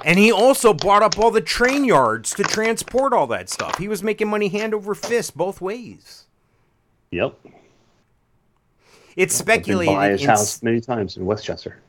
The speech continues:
Speaker 1: It's speculated that in six to twelve years, though, far-fasting charger stations would have been made possible. They're saying it typically takes at least thirty minutes to charge up to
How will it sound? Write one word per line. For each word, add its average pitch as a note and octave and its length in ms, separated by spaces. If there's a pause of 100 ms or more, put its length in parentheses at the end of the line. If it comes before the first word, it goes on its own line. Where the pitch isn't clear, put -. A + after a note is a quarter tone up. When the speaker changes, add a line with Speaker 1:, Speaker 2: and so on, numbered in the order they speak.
(120)
Speaker 1:
It's F3+ 220
speculated D#3 640
that B2 160
in A#2 120
six - 300
to F3 100
twelve D3+ 360
years, B2 220
though, G#2 300 (200)
far-fasting D#3+ 1000
charger C3 400
stations G2+ 760
would A#2+ 120
have A2+ 180
been A2 160
made A2 260
possible. F#2 680 (560)
They're A#2+ 120
saying D3+ 320
it C3 100
typically E3 360
takes D#3+ 300
at A#2+ 100
least C3+ 320
thirty D#3+ 300
minutes C3+ 400
to B2 120
charge B2+ 480
up B2 280 (340)
to B2+ 100